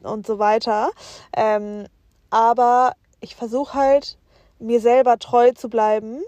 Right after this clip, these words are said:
so ganz doll und nicht, also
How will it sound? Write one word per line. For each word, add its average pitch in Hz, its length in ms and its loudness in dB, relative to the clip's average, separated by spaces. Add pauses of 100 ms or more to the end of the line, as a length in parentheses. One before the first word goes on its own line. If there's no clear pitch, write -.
(540)
so 220 280 0
ganz 226 380 -2
doll 220 380 4 (180)
und 214 640 -8 (140)
nicht, - 480 -8 (260)
also 233 300 2